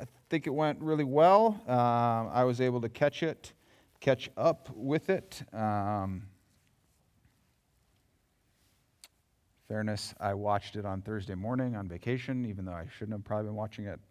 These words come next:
'cause I was on vacation, but I was so anxious to watch it. Um, so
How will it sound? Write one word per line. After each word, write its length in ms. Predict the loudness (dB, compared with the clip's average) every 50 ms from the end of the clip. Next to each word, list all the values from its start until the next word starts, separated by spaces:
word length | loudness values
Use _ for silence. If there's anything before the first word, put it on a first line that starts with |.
| _ _ _ _
'cause 200 | -14 -14 -10 -10
I 80 | -10
was 100 | -10 -10
on 100 | -12 -14
vacation, 520 | -14 -14 -10 -8 -8 -8 -6 -8 -8 -8 -8
but 120 | -6 -6
I 80 | -6 -6
was 140 | -8 -10
so 200 | -6 -6 -6 -6
anxious 360 | -4 -8 -10 -10 -10 -14 -16 -12
to 80 | -8 -4
watch 280 | -2 -2 -2 -2 -4
it. 120 | -8 -8 -8 -14 _ _ _ _ -20 -20 -20 -20 _ _ _ -12
Um, 480 | -10 -10 -8 -8 -10 -10 -10 -12 -14 -16 -20 -20 _
so 320 | _ -12 -10 -10 -10 -10